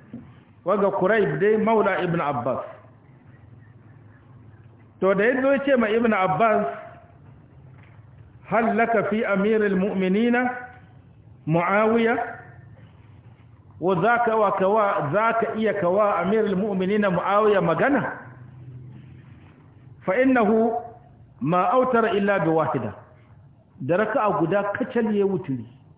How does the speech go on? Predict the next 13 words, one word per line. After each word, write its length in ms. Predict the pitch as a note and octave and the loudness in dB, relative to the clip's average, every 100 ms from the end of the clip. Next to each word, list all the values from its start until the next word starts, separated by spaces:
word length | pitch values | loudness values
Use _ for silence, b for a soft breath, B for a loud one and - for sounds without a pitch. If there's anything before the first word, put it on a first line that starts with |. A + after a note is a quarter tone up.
| D#3 D3 A2+ F#2 - - - - - - - | -16 -16 -16 -20 -20 -20 -20 -20 -20 -20 -6
Saboda 340 | G3+ G3 F3 G#3 | -2 0 0 0
haka 180 | G#3 | 0
in 120 | G3+ G3 | 0 0
yana 160 | G3 | 0
yi 80 | F3+ | 0
wa 100 | F3+ | 0
kai 160 | F3 D#3+ | 0 0
mai 120 | E3+ | -2
magana, 340 | D3 C#3+ D3 | -2 -2 -2
kai 140 | A#2+ B2+ | -2 -2
mai 140 | C3 | -2
magana. 340 | A2+ G2 E2+ - - - - - - - - - - - - - - - - - - - - - - - - | -4 -6 -14 -18 -20 -20 -20 -20 -20 -20 -20 -20 -20 -20 -20 -20 -20 -20 -20 -20 -20 -20 -20 -20 -20 -10 0
Qala, 420 | F3+ F3+ D#3+ | 2 4 2